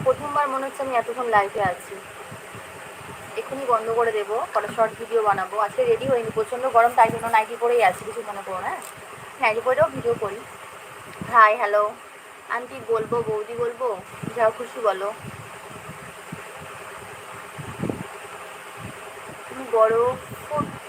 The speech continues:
উচ্চতা, রাইট, আমি খুব লম্বা। আচ্ছা, সুইগুলো খুলে দিচ্ছি নাও। ঠিক আছে,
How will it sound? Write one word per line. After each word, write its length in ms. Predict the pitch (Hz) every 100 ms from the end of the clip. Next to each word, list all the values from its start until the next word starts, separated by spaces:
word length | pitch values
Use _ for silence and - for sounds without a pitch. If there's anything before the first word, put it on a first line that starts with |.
| - - - 480
উচ্চতা, 500 | - - 214 196 190 - - - - -
রাইট, 460 | 233 233 - -
আমি 160 | 175 226
খুব 80 | 220
লম্বা। 500 | 226 190 196 196 247 - - - - - - - - - - - - - - - - - - - - - - - - - - -
আচ্ছা, 520 | 226 233 - 277 254 269
সুইগুলো 400 | 240 233 247 254
খুলে 260 | - 247
দিচ্ছি 340 | 233 240 - 247
নাও। 200 | 220 214 - - - - - - - - - - - - - - - - - - - - - - - -
ঠিক 120 | 277
আছে, 200 | - 427